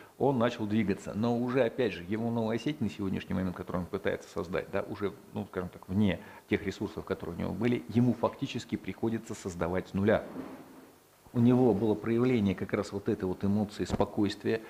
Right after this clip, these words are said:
и во многом гордости. Гордыни, я бы даже так сказал. Почему? Потому что этот его жест, который был в Питере, а, сорить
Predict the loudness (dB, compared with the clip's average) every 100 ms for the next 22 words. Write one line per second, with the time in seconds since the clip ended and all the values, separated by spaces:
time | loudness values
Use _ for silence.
0 | -8 0 2 2 2 0 2 2 0 -6
1 | -14 -20 _ 2 4 4 6 6 6 4
2 | 2 0 -2 -4 -4 -4 -2 0 0 -6
3 | -16 -8 -2 0 0 -2 -4 -4 -2 -4
4 | -4 -6 -2 0 0 -2 -4 -4 -4 -2
5 | -2 -4 -4 -8 -2 0 0 -2 -10 -6
6 | 0 0 0 -2 -6 -16